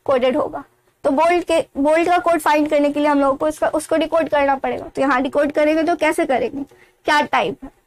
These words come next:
तो अभी मैंने बोला forward sequence भी है, फॉरवर्ड sequence पे मैं बता रही हूँ। तो यहाँ क्या होगा, जी ओ ओ D। Here you can see, जी के बाद क्या आता है, H,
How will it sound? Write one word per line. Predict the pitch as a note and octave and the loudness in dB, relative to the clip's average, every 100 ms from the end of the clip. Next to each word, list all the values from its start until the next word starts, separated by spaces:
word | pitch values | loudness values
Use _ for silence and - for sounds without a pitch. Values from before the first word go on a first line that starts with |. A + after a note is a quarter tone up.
| _ _ | _ _
तो | B3 | 0
अभी | D4 | 2
मैंने | E4+ E4 E4 | 2 2 2
बोला | E4 E4 | 2 0
forward | D#4 C#4 C4+ D4+ | 2 2 2 0
sequence | - - C#4+ C#4+ - | -2 0 0 0 0
भी | D4 | 0
है, | C4+ - _ _ _ | 0 -6 _ _ _
फॉरवर्ड | C4 A#3 D4 | -2 0 -2
sequence | D#4 D4 D#4 C#4+ | -4 -4 -4 -4
पे | D4+ | -4
मैं | C#4+ D4+ | -4 -2
बता | D4 D4+ D4 | -2 0 0
रही | D4 C4+ | 2 0
हूँ। | C4+ C#4 D4 _ _ _ _ | -2 -4 -6 _ _ _ _
तो | D#4 | -2
यहाँ | C#4+ C#4 | 0 0
क्या | C#4 D4+ | 0 0
होगा, | C#4+ D4 F#4 _ _ _ _ _ _ _ _ _ _ _ _ _ C#4+ | 0 -2 -8 _ _ _ _ _ _ _ _ _ _ _ _ _ -4
जी | B3+ C#4 C#4+ D#4 - _ _ _ _ _ _ _ _ - | -2 0 0 -2 -6 _ _ _ _ _ _ _ _ -8
ओ | C4 C4+ C#4 _ _ _ | -2 -2 -2 _ _ _
ओ | B3 B3+ C#4 - - | -4 -4 -6 -16 -8
D। | B3+ C4+ A3+ _ _ _ _ _ _ _ _ _ _ _ _ _ _ _ _ _ _ - | -2 -2 -2 _ _ _ _ _ _ _ _ _ _ _ _ _ _ _ _ _ _ -12
Here | D4+ D4+ D#4+ | -2 2 2
you | F4 E4+ | 2 2
can | D4+ C#4+ | 2 0
see, | - C4 D4+ _ _ _ _ _ | -2 -2 -4 _ _ _ _ _
जी | D4+ D#4 | -2 0
के | F4+ | 2
बाद | F4 F4 | 2 2
क्या | E4+ | 2
आता | C#4+ C#4 | 0 0
है, | - D4 | -2 0
H, | D4 - - | -2 -4 -14